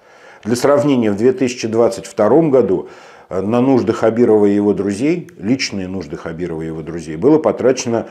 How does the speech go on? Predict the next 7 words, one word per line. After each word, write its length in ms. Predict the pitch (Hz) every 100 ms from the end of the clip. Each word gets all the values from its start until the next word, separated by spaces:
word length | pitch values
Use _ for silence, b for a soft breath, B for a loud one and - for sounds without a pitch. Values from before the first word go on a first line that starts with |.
| B B B
свыше 400 | - 113 139 139
десяти 360 | 101 104 - 110
миллиардов 460 | 98 92 80 76
рублей. 360 | 78 76 69 53 _ _ _ _ _ _ _ _ _ _ _ - B B B B B B _
Лично 400 | 120 175 - 117
на 100 | 113
Хабирова 720 | - 104 127 214 185 98 73